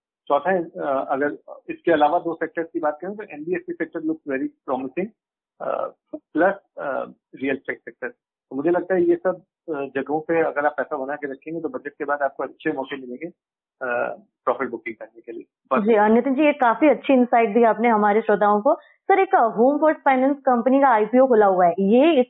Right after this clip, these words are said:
Speaker 2: पर क्या राय देंगे सर आप?
Speaker 1: अ, मेरा मानना है कि इसमें अगर लिस्टिंग गेन के हिसाब से भी देखें, तो अभी तक किसी भी आईपीओ ने लास्ट तीन महीने में निराश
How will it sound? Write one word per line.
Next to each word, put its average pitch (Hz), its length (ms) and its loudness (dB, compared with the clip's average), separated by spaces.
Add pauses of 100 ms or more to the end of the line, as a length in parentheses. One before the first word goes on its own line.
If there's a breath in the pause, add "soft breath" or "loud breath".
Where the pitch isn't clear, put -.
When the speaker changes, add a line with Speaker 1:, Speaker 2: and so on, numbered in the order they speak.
Speaker 2:
पर 277 100 4
क्या 262 200 4
राय 190 140 6
देंगे 180 240 0
सर 180 160 2
आप? 170 260 2 (960)
Speaker 1:
अ, 147 40 0 (440)
मेरा 196 140 0
मानना 214 220 -4
है 240 60 -4
कि 233 140 -12
इसमें 214 220 -10
अगर 202 300 -4
लिस्टिंग 160 360 -8
गेन 180 160 -6
के 185 80 -2
हिसाब 165 200 -2
से 175 140 -8
भी 170 80 0
देखें, 156 280 -6
तो 165 320 -6
अभी 139 120 -10
तक - 140 -6
किसी - 220 -12
भी 160 100 -2
आईपीओ 147 320 -2
ने 151 140 -12
लास्ट 131 180 -4
तीन 143 180 -14
महीने 135 220 -10
में 143 120 -10
निराश 127 320 -2